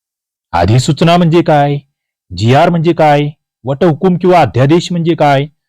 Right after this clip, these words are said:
बरेच पॉझिटिव्ह मतं आहेत. काही जण मराठा समाजाने खूप सारा आनंदही व्यक्त केला आहे, अ, जल्लोष केलेला आहे की आम्हाला आरक्षण भेटलेलं आहे.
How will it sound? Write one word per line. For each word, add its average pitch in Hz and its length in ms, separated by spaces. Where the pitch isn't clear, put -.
बरेच 247 500
पॉझिटिव्ह 190 360
मतं 190 160
आहेत. 165 240
काही 147 140
जण 156 160
मराठा 147 540
समाजाने 139 440
खूप 135 160
सारा 135 220
आनंदही 123 380
व्यक्त 123 320
केला 117 200
आहे, 113 400
अ, 98 80
जल्लोष 123 480
केलेला 120 340
आहे 110 200
की 117 80
आम्हाला 120 280
आरक्षण 127 420
भेटलेलं 101 380
आहे. - 160